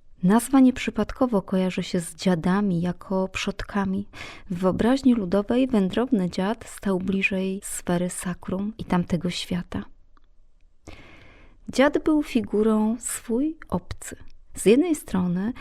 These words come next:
otaczano go respektem jako bożego człowieka, pielgrzymował do sanktuariów,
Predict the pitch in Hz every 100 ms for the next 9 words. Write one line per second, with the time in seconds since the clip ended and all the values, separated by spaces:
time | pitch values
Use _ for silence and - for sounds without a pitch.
0 | - - - - 185 208 202 196 214 214
1 | - - 180 - - 190 240 - 175 165
2 | 180 185 180 196 175 175 - 180 165 160
3 | - 170 190 - - - - - - 170
4 | - 170 165 156 156 165 - 170 160 -
5 | 175 196 226 247 -